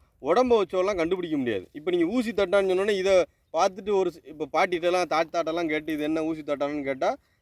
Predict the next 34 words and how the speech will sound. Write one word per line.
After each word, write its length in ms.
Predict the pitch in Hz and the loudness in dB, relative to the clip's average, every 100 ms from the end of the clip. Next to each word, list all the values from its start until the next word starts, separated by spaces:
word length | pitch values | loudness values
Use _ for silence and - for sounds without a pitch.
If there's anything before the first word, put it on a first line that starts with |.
| - | -2
தட்டானா 340 | 160 208 220 | 2 4 4
ஊசி 140 | 196 185 | 4 2
தட்டான்னு 300 | 175 175 170 | -2 0 -2
கேட்டா, 180 | 165 | -2
ஊசி 240 | 240 254 208 | -2 -2 -4
தட்டான்னு 260 | 196 202 | -4 -2
சொல்ல 140 | 190 202 | 0 2
வாய்ப்பு 360 | 185 233 180 | 4 2 0
இருக்கு. 200 | 165 156 | -2 0
ஏன்னா 120 | 202 262 | 2 0
இது 260 | 202 240 | 0 -4
ஊசியா 200 | 233 220 | -2 0
இருக்கு. 300 | 165 123 95 _ _ _ _ - | 0 -2 -10 _ _ _ _ -8
அதனால 360 | 160 196 226 | -2 2 2
ஊசி 300 | 170 233 247 | 2 0 -4
தட்டான 380 | 226 214 214 226 | -4 -4 -2 0
அந்த 200 | 175 196 | 2 4
மீனிங் 240 | 196 190 | 4 4
கிடையாது. 460 | 165 139 120 131 240 _ _ _ | 4 2 2 2 -2 _ _ _
கண்ணை 320 | - 170 247 | -2 2 4
வச்சு 140 | 226 170 | 4 2
தான் 160 | 214 | -2
நம்ம 200 | 175 127 | -4 -4
கண்டுபிடிக்கணும். 440 | 120 107 98 92 - | -6 -8 -12 -16 -10
கண்ணு 260 | 143 202 240 | -6 -4 0
வந்து 320 | 202 208 330 - _ _ | 0 -2 -8 -10 _ _
ரெண்டு 260 | - 175 196 - | -8 0 0 2
சேர்ந்துருந்தா 500 | 190 233 208 196 254 254 - | 2 4 0 -2 -2 -2 -4
தட்டான், 340 | 131 156 127 - _ _ - - | -2 0 -2 -6 _ _ -18 -6
ரெண்டு 220 | 180 220 | -2 0
தனித்தனியா 560 | 165 190 214 226 220 | 4 4 4 2 4
இருந்தா 340 | 185 170 185 302 _ _ _ | 4 4 2 0 _ _ _
ஊசி 300 | - 214 151 123 | -8 -6 -6 -8
தட்டான். 300 | 104 - | -10 -10